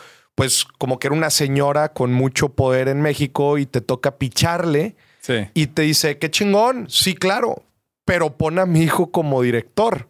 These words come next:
Speaker 2: Así
Speaker 1: A
Speaker 2: es.
Speaker 1: ver, platícanos eso.
Speaker 2: Sí, hasta en la filantropía hay nepotismo, ¿no?
Speaker 1: <laughs> A ver.
Speaker 2: Eh, un, eh, un tipo brillante colombiano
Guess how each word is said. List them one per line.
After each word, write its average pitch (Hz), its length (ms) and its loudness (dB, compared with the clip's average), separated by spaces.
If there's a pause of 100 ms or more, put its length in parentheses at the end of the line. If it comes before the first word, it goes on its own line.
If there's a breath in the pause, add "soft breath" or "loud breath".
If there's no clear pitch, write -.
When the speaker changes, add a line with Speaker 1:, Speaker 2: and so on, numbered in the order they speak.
(100)
Speaker 2:
Así 117 300 -4
Speaker 1:
A 104 40 2
Speaker 2:
es. 113 60 2
Speaker 1:
ver, 151 180 0
platícanos 143 500 -2
eso. 143 220 -2 (100)
Speaker 2:
Sí, 220 200 0
hasta 190 220 0
en 156 80 0
la 143 120 0
filantropía 151 840 -2 (180)
hay 143 140 -2
nepotismo, 160 680 0
¿no? 160 240 0
Speaker 1:
<laughs> 120 160 -6
A 117 120 -2
ver. 117 220 -2 (500)
Speaker 2:
Eh, 165 460 0 (120)
un, 185 640 4 (240)
eh, 156 260 -2
un 151 260 0
tipo 170 320 -2
brillante 147 760 -4
colombiano 127 600 -2